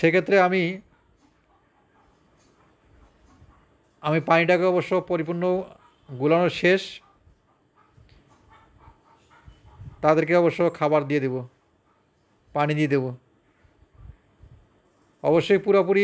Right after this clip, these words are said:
ভিডিও দেখার চেষ্টা করবেন এবং সাথে থাকবেন। চ্যানেলটাকে সাবস্ক্রাইব করে দিয়ে রাখবেন।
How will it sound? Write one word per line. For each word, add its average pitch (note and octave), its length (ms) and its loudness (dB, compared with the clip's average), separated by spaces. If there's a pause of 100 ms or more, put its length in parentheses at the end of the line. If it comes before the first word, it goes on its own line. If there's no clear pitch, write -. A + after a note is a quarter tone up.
(100)
ভিডিও F3 180 0 (100)
দেখার F3 280 0
চেষ্টা F3+ 300 -4
করবেন F3+ 320 -4
এবং E3+ 100 -4 (100)
সাথে E3 220 -6
থাকবেন। D#3 280 -2 (1900)
চ্যানেলটাকে E3 400 2 (100)
সাবস্ক্রাইব F3 400 -2
করে F#3+ 140 0
দিয়ে F#3 180 4
রাখবেন। E3 260 -2